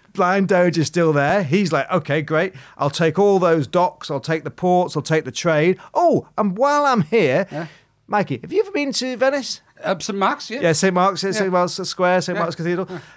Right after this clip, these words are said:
Speaker 1: You may, if you'd looked up, you may have seen four beautiful bronze horses,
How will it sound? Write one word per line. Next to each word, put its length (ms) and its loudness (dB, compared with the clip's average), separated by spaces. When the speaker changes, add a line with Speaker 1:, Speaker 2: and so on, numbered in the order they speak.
Speaker 1:
You 160 -6
may, 240 -2
if 140 -4
you'd 160 -2
looked 320 0
up, 160 0
you 120 -4
may 140 0
have 140 -2
seen 320 -2
four 460 -4
beautiful 1000 -2
bronze 600 0
horses, 680 -2